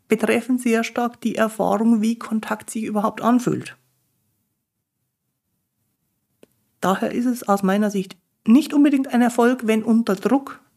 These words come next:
einzelne Wörter, insbesondere nachdem man sie eingeübt hat, so auf Kommando geäußert werden können.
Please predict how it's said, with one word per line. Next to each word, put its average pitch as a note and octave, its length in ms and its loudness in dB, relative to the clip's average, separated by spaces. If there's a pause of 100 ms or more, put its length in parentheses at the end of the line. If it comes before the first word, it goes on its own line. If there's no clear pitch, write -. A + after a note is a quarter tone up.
(100)
einzelne G#3 520 0
Wörter, A3 560 0 (840)
insbesondere G3 580 -2 (300)
nachdem G3+ 380 0
man F#3+ 200 2
sie G3 120 -6
eingeübt G#3+ 560 4
hat, G#3+ 260 0 (760)
so - 300 -12
auf E3 380 -4 (100)
Kommando G#3 540 6
geäußert G3+ 500 2
werden D#3+ 240 -2
können. C3 400 -8